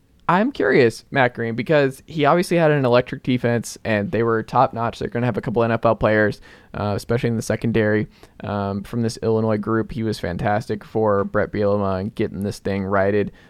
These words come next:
um, early on in Champaign. But it's weird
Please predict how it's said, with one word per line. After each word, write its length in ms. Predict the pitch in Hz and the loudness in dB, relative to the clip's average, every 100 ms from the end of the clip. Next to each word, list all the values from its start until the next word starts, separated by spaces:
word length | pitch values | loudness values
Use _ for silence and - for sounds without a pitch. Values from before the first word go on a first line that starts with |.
| _ | _
um, 600 | - 92 92 90 85 90 - _ _ _ _ - | -8 -6 -4 -4 -6 -8 -12 _ _ _ _ -2
early 300 | 110 113 104 | 2 2 0
on 380 | 104 101 104 - | 0 0 -2 -4
in 160 | 113 107 | -4 -4
Champaign. 640 | - 101 104 127 104 101 | -2 -4 -2 -2 -2 0
But 300 | 117 110 - - - _ | 0 0 -2 -16 -20 _
it's 260 | - - - | -12 -12 -12
weird 600 | 127 123 208 180 82 | -6 2 4 4 2